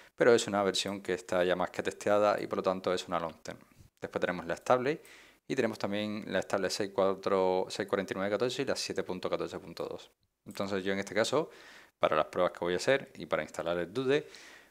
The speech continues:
voy a descargarme la siete punto catorce punto dos, que es una de las más recientes de la, eh, versión estable.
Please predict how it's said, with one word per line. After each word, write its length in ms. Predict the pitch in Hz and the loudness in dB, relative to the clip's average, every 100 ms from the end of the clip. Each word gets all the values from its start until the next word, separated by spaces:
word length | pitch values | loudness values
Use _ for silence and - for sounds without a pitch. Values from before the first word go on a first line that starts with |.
| - | -4
voy 180 | 101 98 | 2 4
a 60 | |
descargarme 460 | 92 - 90 95 98 | 4 2 0 0 2
la 140 | 87 | 2
siete 260 | 82 92 87 | 2 0 -2
punto 240 | 98 90 | -4 -2
catorce 280 | 92 98 98 | 0 0 -2
punto 240 | 101 107 113 | -4 0 2
dos, 180 | 143 | 2
que 220 | - 92 87 | 0 0 0
es 160 | - | -2
una 180 | 92 92 | -2 0
de 60 | 87 | 0
las 100 | 87 | 0
más 140 | 92 | -2
recientes 640 | 98 113 107 90 82 69 | -2 -4 -6 -6 -8 -6
de 120 | 76 71 | -4 -2
la, 240 | 85 - - _ - | -2 -2 -8 _ -10
eh, 420 | 95 82 - 67 | -6 -6 -6 -6
versión 320 | 78 76 87 | -6 -6 -4
estable. 460 | 101 - 135 151 | -4 2 2 2